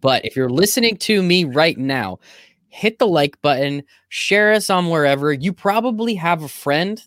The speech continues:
that likes to do this too, right? Like, the, uh, my friends do the same thing as me. We drink beer and watch football. Like, it's very easy. So if I find a beer in a football game, who am I gonna go tell? My friends. So please,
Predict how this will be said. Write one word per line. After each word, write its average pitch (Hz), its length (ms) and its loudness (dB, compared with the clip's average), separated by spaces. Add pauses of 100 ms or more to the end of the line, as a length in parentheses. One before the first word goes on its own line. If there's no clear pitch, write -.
that 135 280 -2
likes 147 340 -4
to 143 100 -8
do 143 180 -4
this 139 220 -2
too, 120 320 -2
right? 120 240 -4
Like, 110 220 -6
the, - 420 -16
uh, - 80 -18
my 131 240 -2
friends 151 340 0
do 160 100 2
the 160 120 0
same 180 220 0
thing 196 180 0
as 185 100 -2
me. 196 200 0
We 120 180 -6
drink 135 320 -6
beer 123 200 -2
and 110 120 -4
watch 107 160 -6
football. - 500 -8 (280)
Like, 147 120 2
it's 165 100 0
very 226 200 6
easy. 214 220 4
So 190 140 0
if 180 80 -2
I 208 120 0
find 240 200 0
a 190 40 -4
beer 190 400 -2 (180)
in 165 80 -6
a 180 60 -2
football 254 360 0
game, 135 300 -4 (140)
who 175 140 0
am 180 100 0
I 185 80 2
gonna 185 140 0
go 190 100 0
tell? 185 400 -2
My 113 140 -12
friends. - 380 -6
So 151 100 -10
please, 180 420 -6